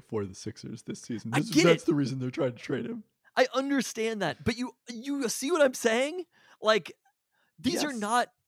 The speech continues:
Speaker 2: almost any of these teams, right? The Pelicans, when they traded Anthony Davis, you think they wouldn't like a player like Ben Simmons back? Although they did, they did get some good young players in that trade. Ben Simmons is probably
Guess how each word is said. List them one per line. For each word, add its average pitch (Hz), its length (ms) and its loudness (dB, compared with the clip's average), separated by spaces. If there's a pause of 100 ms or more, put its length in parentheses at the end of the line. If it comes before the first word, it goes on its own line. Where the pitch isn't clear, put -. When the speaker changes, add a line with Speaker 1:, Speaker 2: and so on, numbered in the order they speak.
(160)
Speaker 2:
almost 302 360 0
any 294 240 -2
of 269 100 -4
these 247 240 -2
teams, 208 680 -4
right? 214 320 2
The 196 80 -4
Pelicans, 208 560 0
when 165 60 -4
they 175 100 -2
traded 190 320 -2
Anthony 185 340 0
Davis, 151 360 -4 (280)
you 214 120 2
think 277 140 -4
they 226 100 -4
wouldn't 160 400 -4
like 208 180 2
a 202 60 0
player 202 280 0
like 180 260 -2
Ben 165 220 -6
Simmons 196 300 -8
back? 208 240 -4
Although 185 140 2
they 175 160 2
did, 170 220 2
they 180 120 4
did 165 220 -2
get 143 160 -8
some 135 120 -10
good 120 160 -8
young 117 220 -12
players - 360 -10 (360)
in 151 140 -2
that 120 160 -6
trade. 107 340 -10
Ben 226 160 0
Simmons 240 340 -8
is 147 80 -12
probably 165 260 0